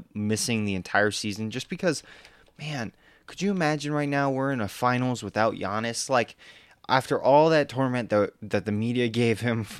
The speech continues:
and, uh, I gave him too, for not being able to shoot, and then, you know,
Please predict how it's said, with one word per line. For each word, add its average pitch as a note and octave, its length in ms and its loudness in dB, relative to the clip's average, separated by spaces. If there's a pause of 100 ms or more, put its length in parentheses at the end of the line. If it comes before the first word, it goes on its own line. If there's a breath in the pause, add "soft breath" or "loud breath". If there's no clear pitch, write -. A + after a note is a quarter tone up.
and, F#2 420 0 (200)
uh, F#2 280 6
I G#2+ 200 6
gave F#2 240 2
him F2+ 120 -2
too, A2 300 2 (320 loud breath)
for A2 140 -6
not A#2 200 0
being B2+ 200 -4
able A#2 160 -4
to G2+ 60 0
shoot, G#2+ 460 -2
and G#2+ 160 -6
then, G2+ 280 -4 (480)
you A2+ 160 -6
know, F#2 320 -2